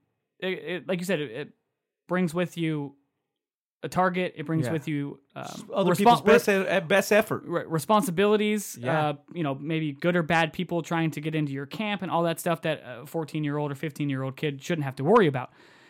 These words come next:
Speaker 1: Um, so that, that brings us into kind of our, our next point here, Ronnie. You've written a story before for Cal High Sports about the top most hyped or, um, most highly touted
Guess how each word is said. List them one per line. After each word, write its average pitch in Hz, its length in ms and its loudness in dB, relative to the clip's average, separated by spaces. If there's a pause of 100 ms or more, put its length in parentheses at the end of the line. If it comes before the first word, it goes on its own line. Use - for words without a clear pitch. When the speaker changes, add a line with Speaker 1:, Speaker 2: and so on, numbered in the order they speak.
(140)
Speaker 1:
Um, 147 480 0 (380)
so 170 100 -2
that, 190 160 2
that 165 160 -4
brings 220 200 2
us 180 100 -4
into 185 560 0 (180)
kind 170 160 -2
of 151 160 -2 (440)
our, 95 140 -12
our 151 140 -2
next 160 300 0
point 175 300 -2
here, 147 180 -2
Ronnie. 139 280 -2
You've 151 280 -4 (420)
written 160 240 -4
a 143 40 -4
story 151 440 -2
before 156 560 0
for 139 120 -10
Cal 147 200 -6
High 139 120 -2
Sports 165 400 2
about 151 360 -2 (440)
the 143 160 -4
top 170 480 2 (560)
most 160 260 2
hyped 156 460 -2 (140)
or, 135 340 -6
um, 55 500 -10 (120)
most 147 180 -4
highly 165 320 0
touted 165 540 0